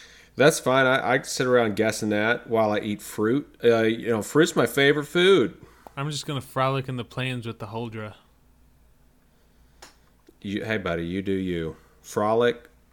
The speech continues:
Speaker 1: you do what you do, baby. So that's, uh, so we asked that question 'cause of, of, uh, Thor: Love and Thunder. So tell us, write into us. Let us know what ancient mythical god you'd want the abilities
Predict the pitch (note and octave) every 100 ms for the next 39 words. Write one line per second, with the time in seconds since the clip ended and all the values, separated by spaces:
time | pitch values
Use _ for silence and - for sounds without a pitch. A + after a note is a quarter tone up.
0 | _ _ _ _ F#2 F#2 F#2+ - G2 G#2
1 | A2 - _ _ - - F2+ E2+ E2 F2
2 | - _ _ _ _ - - - - -
3 | - - - F#3+ F#3 F3+ C3 C#3 E3 G3
4 | - F3 C#3+ E3+ F3 G#3 A#3 F3 D#3 F3
5 | D#3+ D#3 D3 D3 A#2+ - C3 A#2+ A#2 A2
6 | G#2 - - - - - C3+ B2+ B2 A#2
7 | G#2 B2+ A#2+ A#2+ - D#3+ - - A#3 D3+
8 | D#2 - D3+ F#3 G2+ G2+ G2 C#2 - -
9 | _ _ _ _ G3 G#3 - D#3+ F#2+ F2+
10 | A#2+ C#3+ C#3+ C#3 - B2 - B2+ C#3 A#2
11 | G#2 G#2+ G#2+ G#2 G#2 G#2 G2 E2+ F#2+ C3+
12 | C#3+ - C3